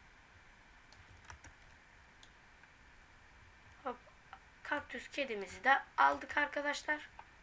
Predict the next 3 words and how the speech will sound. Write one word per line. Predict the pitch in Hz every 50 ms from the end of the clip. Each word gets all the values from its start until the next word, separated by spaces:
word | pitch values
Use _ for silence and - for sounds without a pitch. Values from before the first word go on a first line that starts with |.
| - - - - - -
Hemen | 240 214 208 214 233 240 240
gidelim. | 233 226 - 240 233 240 240 240 - - - - - - - - - - - - - - - - - - - - - - - - - - - - - - - - - - - - - - - - - - - - - - - - - - - - - - - - - - - - - - - - - - - - - - - - - - - - - - - - - - - - - - - - - -
Hop. | - 202 196 196 190 190 190 190 190 202 220 254 269